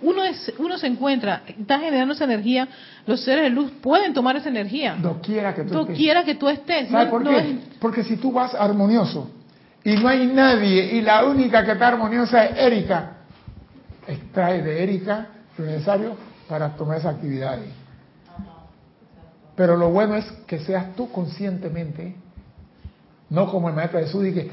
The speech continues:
Speaker 2: alguien me tocó la falda. ¿Quién fue? Ah, que seas tú conscientemente, yo soy invocando la magna presencia para que actúe en esa situación.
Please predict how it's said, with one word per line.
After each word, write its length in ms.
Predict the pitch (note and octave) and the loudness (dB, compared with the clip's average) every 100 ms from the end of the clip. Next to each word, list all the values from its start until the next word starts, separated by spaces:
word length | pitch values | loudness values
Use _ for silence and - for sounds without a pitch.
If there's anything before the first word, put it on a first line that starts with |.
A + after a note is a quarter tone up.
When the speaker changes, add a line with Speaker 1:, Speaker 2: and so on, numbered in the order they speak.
| - | -2
Speaker 2:
alguien 400 | F3 G#3+ A#3 A3+ | 0 2 0 0
me 140 | G#3+ | 0
tocó 320 | F#3 F3 F#3+ | 2 0 2
la 120 | G#3 F3 | 2 2
falda. 420 | G3 F3+ D3 C3 | 4 4 2 2
¿Quién 200 | B3 B3+ | 4 6
fue? 220 | B3 D3+ - - - - - - - | 6 6 2 -10 -20 -20 -20 -18 -8
Ah, 240 | F#3 D3 B2+ - | -6 -6 -10 -10
que 120 | E3+ C#3+ | -8 -4
seas 320 | G3+ F3+ - | 0 -2 0
tú 180 | A#3+ F3+ | 0 2
conscientemente, 960 | F3 D#3 - F#3 E3+ D#3+ E3+ D#3+ D3 - - - - _ _ _ | 0 -2 -2 -2 -2 -2 -4 -4 -6 -8 -14 -20 -20 _ _ _
yo 160 | D3+ D#3 | -10 -8
soy 240 | D3+ F3 D#3+ | -6 -4 -4
invocando 460 | D3 C#3 E3 D#3 | -6 -6 -4 -4
la 100 | C#3+ | -4
magna 320 | C#3+ D#3+ D#3 C#3 | -4 -6 -8 -10
presencia 440 | C3 D#3+ D3+ F3 | -10 -10 -8 -8
para 160 | C3+ C3+ | -10 -10
que 100 | C#3 | -12
actúe 380 | B2 - G3+ D#3 | -14 -4 -2 0
en 100 | D#3+ | -2
esa 180 | D3+ C3+ | -6 -10
situación. 500 | C#3+ - B2+ C3+ | -12 -14 -14 -14